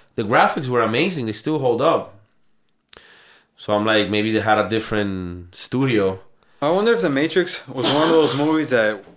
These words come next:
Speaker 2: should have been a standalone and was thought to be a standalone,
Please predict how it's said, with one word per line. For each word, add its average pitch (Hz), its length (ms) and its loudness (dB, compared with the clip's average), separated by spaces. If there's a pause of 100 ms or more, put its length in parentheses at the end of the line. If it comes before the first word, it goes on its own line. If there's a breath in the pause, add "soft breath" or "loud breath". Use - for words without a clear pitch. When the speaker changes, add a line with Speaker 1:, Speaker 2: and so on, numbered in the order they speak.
(180)
Speaker 2:
should 151 260 0
have 143 100 0
been 147 120 2
a 139 40 2
standalone 143 600 0
and 107 120 -4
was 101 140 -6
thought 127 220 -2
to 127 60 -4
be 131 140 -2
a - 20 0
standalone, 135 680 -2